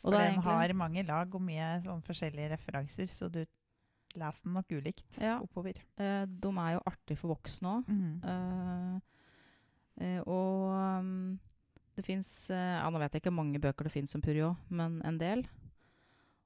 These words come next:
Speaker 1: Og så er jo Bjørn Rørvik, han har jo skrevet mange andre bøker som, eh, folk kanskje kjenner nesten bedre til. Han har jo skrevet om Reven og Grisungen.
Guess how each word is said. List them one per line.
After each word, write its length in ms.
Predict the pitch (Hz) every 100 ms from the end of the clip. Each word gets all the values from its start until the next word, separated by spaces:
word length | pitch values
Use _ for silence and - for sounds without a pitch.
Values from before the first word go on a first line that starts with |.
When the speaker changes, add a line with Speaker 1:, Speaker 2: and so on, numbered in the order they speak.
| -
Speaker 1:
Og 100 | 196
så 80 | 196
er 180 | 175 185
jo 60 |
Bjørn 280 | 170 170 180
Rørvik, 360 | 165 151 196 -
han 260 | 202 170 165
har 220 | 151 147
jo 100 | 151
skrevet 600 | 156 - 143 143 147 143
mange 220 | 147 143 143
andre 240 | 143 131
bøker 460 | 131 131 - 226 233
som, 440 | - 175 175 170
eh, 280 | 170 165 165
folk 300 | 165 - 160 -
kanskje 280 | - 143 147
kjenner 240 | 147 139
nesten 260 | 135 127 143
bedre 260 | 131 123 131
til. 200 | 208 208
Han 120 | 175
har 80 | 165
jo 80 | 165
skrevet 360 | 160 135 143 -
om 200 | 147 147
Reven 260 | 143 135
og 80 | 147
Grisungen. 580 | 147 135 131 139 202 277